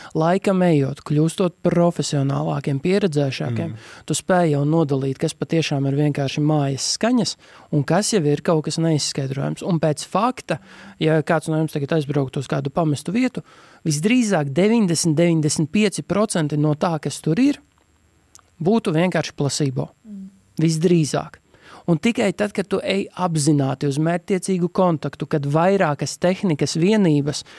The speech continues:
Speaker 1: par vienu konkrēto pozīciju runā kopā, ja, un kad tu saņem loģiskas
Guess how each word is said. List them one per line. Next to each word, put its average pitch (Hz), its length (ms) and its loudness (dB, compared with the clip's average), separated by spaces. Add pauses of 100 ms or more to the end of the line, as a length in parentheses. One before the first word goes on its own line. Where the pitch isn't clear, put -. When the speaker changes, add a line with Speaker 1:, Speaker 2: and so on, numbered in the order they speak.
(160)
Speaker 1:
par 156 140 2
vienu 165 320 4
konkrēto 175 500 2
pozīciju 151 800 0
runā 170 380 4
kopā, 220 480 0 (340)
ja, 151 160 0 (400)
un 170 160 2
kad 170 120 0
tu 180 120 -4
saņem 196 380 0
loģiskas 180 840 2